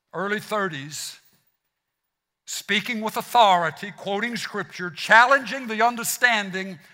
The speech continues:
of these religious leaders, well steeped in the Scripture, challenging them on their understanding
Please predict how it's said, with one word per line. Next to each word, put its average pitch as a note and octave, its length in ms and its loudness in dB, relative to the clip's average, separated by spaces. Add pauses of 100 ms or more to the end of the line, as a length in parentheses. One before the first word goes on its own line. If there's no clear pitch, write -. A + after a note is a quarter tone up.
(220)
of F3 160 -4
these G3+ 220 -8
religious G3 480 -6
leaders, F3+ 480 -8
well C#4+ 460 4
steeped - 800 -8 (180)
in F3 140 -8
the E3 80 -10
Scripture, D#3 520 -14 (560)
challenging C4 760 2
them G#3 460 -4 (760)
on G#3+ 160 -2
their G#3+ 200 2
understanding G3+ 1120 -2